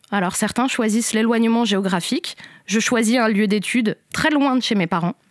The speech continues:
D'autres vont, par exemple, partir en Erasmus, partir à l'étranger pour créer une sorte de rupture et, et, et, euh, ils vivent vraiment cette expérience comme une émancipation. Et certains également, euh, font des, certains étudiants font des choix d'orientation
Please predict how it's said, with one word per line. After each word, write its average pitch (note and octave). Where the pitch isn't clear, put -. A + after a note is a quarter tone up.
D'autres B3
vont, A3
par A3
exemple, A3
partir C#4+
en D4+
Erasmus, G#3
partir A3
à G#3+
l'étranger F#3+
pour -
créer -
une G3+
sorte -
de F3+
rupture F#3
et, F#3
et, F3
et, F3
euh, E3
ils G3+
vivent G3
vraiment A3
cette G#3
expérience G3+
comme G3+
une G3
émancipation. F#3
Et D4
certains C#4
également, A3
euh, G3
font B3+
des, G#3
certains A#3
étudiants A#3
font C4+
des F3+
choix C#4
d'orientation G#3+